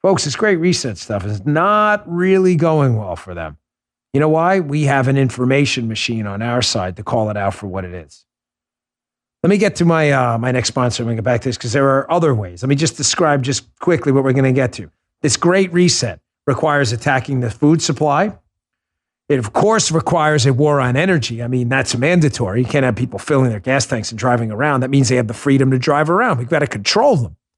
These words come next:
You'd also need a war on safety in the streets. I mean, what better way to create chaos than to create actual chaos through criminality, right? Tie it all together for you coming up in a minute. Don't go anywhere. I got more.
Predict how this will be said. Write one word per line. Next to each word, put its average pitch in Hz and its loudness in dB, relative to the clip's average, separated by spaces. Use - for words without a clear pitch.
You'd 226 4
also 233 2
need 190 4
a 170 4
war 165 4
on 135 2
safety 165 0
in 143 4
the 139 2
streets. 220 2
I 139 0
mean, 127 2
what 160 0
better 147 2
way 139 2
to 127 2
create 123 0
chaos 160 0
than 180 2
to 160 0
create 180 2
actual 151 0
chaos 139 0
through 143 0
criminality, 160 0
right? 147 -2
Tie 139 2
it 127 2
all 123 2
together 110 -2
for 101 -10
you 90 -8
coming 101 -4
up 95 -8
in 92 -14
a - -16
minute. 87 -14
Don't 110 -10
go 117 -6
anywhere. 78 -10
I 80 -16
got 92 -14
more. 90 -12